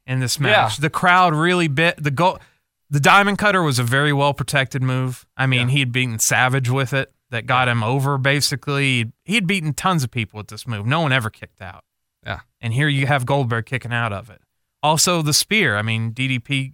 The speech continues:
Speaker 1: basically, well, no, he didn't kick out of the spear.
Speaker 2: But
Speaker 1: Uh.
Speaker 2: when, when Goldberg hit the spear, though, you were done.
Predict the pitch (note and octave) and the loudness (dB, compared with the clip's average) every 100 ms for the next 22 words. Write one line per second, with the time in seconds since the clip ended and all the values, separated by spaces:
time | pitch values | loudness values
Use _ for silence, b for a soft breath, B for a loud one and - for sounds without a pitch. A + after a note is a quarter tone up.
0 | - C3+ A#2+ A#2+ C3 B2+ A#2+ - _ _ | -6 -4 -4 -6 -4 -4 -6 -10 _ _
1 | _ _ _ _ _ _ C#3 C#3 C3+ C3+ | _ _ _ _ _ _ 0 2 2 2
2 | A#2 - A#2+ A2+ G#2 G2 G#2 G2+ - G2+ | 0 -4 0 0 0 -2 -8 -16 -16 -14
3 | F#2+ G2+ _ _ A#2+ A#2+ C#3+ C3 A2 B2+ | -14 -16 _ _ -20 -2 0 0 -4 -14
4 | _ C3+ C#3+ C3+ A#2+ C3+ B2+ B2 - - | _ -4 -2 -2 -2 -2 -2 -4 -6 0
5 | F3 G3+ E3 A#2+ C#3 E3 - F3+ - F#3+ | 0 2 0 0 0 0 -2 -6 -2 -2
6 | G3 G3 G3+ G3 F#3+ - _ - D3+ G3 | 2 2 2 0 -4 -10 _ -8 -4 -2
7 | D3+ B2 A#2 D2+ - | -2 0 -2 -4 -10